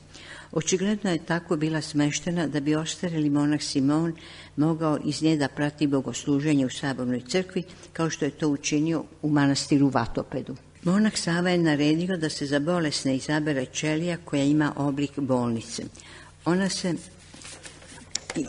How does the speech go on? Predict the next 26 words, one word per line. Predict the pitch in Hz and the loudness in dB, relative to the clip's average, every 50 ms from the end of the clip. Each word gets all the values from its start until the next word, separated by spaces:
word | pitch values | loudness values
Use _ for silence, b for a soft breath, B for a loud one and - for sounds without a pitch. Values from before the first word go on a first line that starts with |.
| - - | -6 -2
izgleda | 175 170 170 165 170 196 190 165 180 175 | 0 0 0 2 2 2 2 4 2 2
uvek | 170 190 185 185 151 - - | 2 2 2 2 0 2 0
nalazila | 156 151 156 156 160 151 - 170 160 156 | 0 0 2 0 -2 -2 0 0 0 2
u | 143 143 | 2 2
jugo-, | 135 131 127 147 151 156 151 - - - | 2 2 4 2 2 2 0 -4 -10 -4
u | - 156 | 0 0
jugoistočnom | 151 147 135 127 147 151 147 147 - - 151 - - - 147 135 143 | 2 2 2 2 2 2 2 2 0 -4 -4 -4 -2 0 2 4 4
uglu | 151 147 135 139 135 | 4 4 2 2 0
utvrđene | 123 139 - - 151 143 123 143 135 127 127 123 | 0 -2 -4 -4 -6 -6 -2 -2 0 0 0 -2
celine, | - - - 135 123 127 151 175 185 190 190 180 B B B B B B | -4 -2 -2 0 2 2 2 2 2 0 -2 -4 B B B B B B
a | B 143 147 | B -4 -4
kako | - - 180 175 175 - 170 | -2 0 -2 -2 -2 -2 -2
je | 156 151 147 | 0 2 2
izgledao | 143 135 - - 151 165 170 165 165 143 | 0 0 -2 -2 0 0 0 0 0 -2
taj | 139 - - 151 147 147 | -2 -2 -2 0 2 4
najstariji | 160 160 156 147 - - - 147 143 139 139 135 123 | 4 4 2 2 -2 -2 -2 -2 0 0 0 0 0
deo, | 127 156 175 180 170 | 0 -2 -2 -2 -2
samo | 170 - 180 170 170 160 | -4 -4 -2 0 0 0
se | 156 - 151 143 | 0 -2 -4 -2
donekle | 143 170 170 165 147 139 - - 139 139 | 0 0 0 2 0 0 -2 -2 0 0
može | 135 131 127 - 151 | 0 0 0 -2 -4
zaključiti | 131 - 135 - - - 147 156 - - - - 175 156 | -4 -4 -6 -8 -4 -4 -4 -4 -4 -6 -6 -2 -2 -2
prema | - - 151 139 135 127 | -2 0 0 0 0 0
kasnije | - - 143 143 139 - - - 170 160 151 147 151 B B B B - | -2 -2 -2 -2 -2 -4 -2 2 2 2 2 2 -2 B B B B -4
preduzetoj | - 147 143 139 - - - 165 151 156 - 156 151 147 - | 0 0 0 0 -2 -4 -2 -2 0 0 0 0 0 2 2
obnovi. | 139 139 135 - 147 139 - - - | 2 2 2 0 -2 -4 -4 -6 -10